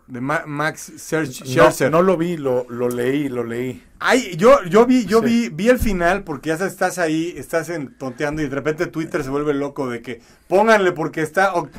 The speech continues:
Speaker 1: novena
Speaker 2: A pu-,
Speaker 1: entrada,
Speaker 2: a punto
Speaker 1: juego
Speaker 2: de,
Speaker 1: perfecto",
Speaker 2: sí.
Speaker 1: entonces lo pones. Bueno, hubo una discusión espeluznante el fin de semana de la regla del golpe, de la base por golpe, porque hubo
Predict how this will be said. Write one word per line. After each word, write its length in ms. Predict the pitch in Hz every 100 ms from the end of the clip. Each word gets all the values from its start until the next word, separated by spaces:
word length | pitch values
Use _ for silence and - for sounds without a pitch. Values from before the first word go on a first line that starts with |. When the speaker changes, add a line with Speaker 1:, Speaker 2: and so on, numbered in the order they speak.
| -
Speaker 1:
novena 400 | 160 165 196 220
Speaker 2:
A 20 |
pu-, 20 | 190
Speaker 1:
entrada, 480 | 156 196 202 190 175
Speaker 2:
a 40 |
punto 80 | 131
Speaker 1:
juego 180 | - 127
Speaker 2:
de, 100 | 123
Speaker 1:
perfecto", 440 | 165 156 190 202 131
Speaker 2:
sí. 100 | 127 - - -
Speaker 1:
entonces 220 | - 180
lo 120 | 175
pones. 280 | 170 156 123 _ _ _ _ - - _ _ _ _ _ _ _
Bueno, 200 | 160 156
hubo 160 | 226 311
una 200 | 294 208
discusión 760 | 151 - 156 135 170 170 175 _
espeluznante 1080 | 165 165 160 - 170 175 175 175 202 214
el 60 | 214
fin 140 | 196
de 40 | 190
semana 460 | 160 135 123 135 - _ -
de 180 | 135
la 160 | 139 147
regla 600 | 143 170 180 165 170 262 _ _ _ _ _ -
del 340 | 135 135 131
golpe, 580 | 131 151 156 151 151 147 _
de 120 | 135
la 140 | 127
base 280 | 123 135 151
por 220 | 131 139
golpe, 380 | 143 202 196 117 _ _ _ - - _ _ -
porque 560 | 131 - 143 143 143 _ _ - -
hubo 480 | 202 202 226 226